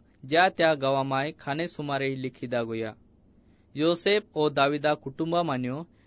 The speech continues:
એન કુવા માન્યો હતો, યા હટી તો બી ગાલીલા માન્યા નાસરેત ગાવા માને,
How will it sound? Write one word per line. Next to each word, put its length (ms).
એન 160
કુવા 320
માન્યો 400
હતો, 440
યા 160
હટી 340
તો 160
બી 200
ગાલીલા 440
માન્યા 520
નાસરેત 500
ગાવા 240
માને, 380